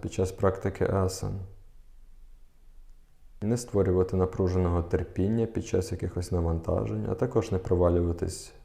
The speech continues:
в несвідомі, сонні стани, коли присутнє якесь розслаблення. Намагаємося зберігати контакт своєї свідомості з нашим тілом. Можливо, є конкретний намір на цю практику.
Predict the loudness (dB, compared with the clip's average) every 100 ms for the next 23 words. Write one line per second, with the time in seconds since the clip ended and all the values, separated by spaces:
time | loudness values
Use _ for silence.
0 | -4 0 0 0 -2 2 2 2 0 -2
1 | -2 0 0 0 -4 0 0 2 -2 -2
2 | -2 -2 -6 -4 -2 0 -2 -2 -6 -4
3 | -4 -4 -2 0 0 -2 -4 -6 -14 -20
4 | -20 -20 -20 -20 -20 -20 -20 -20 -20 -20
5 | -20 -20 -20 -20 -10 0 2 4 2 2
6 | 0 4 4 4 4 2 0 -2 2 2
7 | 2 -2 0 2 2 0 -2 0 0 0
8 | -2 -4 -2 -2 -2 -4 -4 -2 0 -2
9 | -6 -10 -20 -20 -20 -20 -20 -20 -20 -20
10 | -20 -20 -20 -20 -20 _ _ -20 -20 -20
11 | -20 -20 -20 -20 -20 -20 -20 -20 -20 -20
12 | -20 -20 -20 -6 -2 2 4 6 4 4
13 | 0 4 4 4 2 2 2 0 0 -2
14 | -2 -2 2 2 2 -8 -6 -6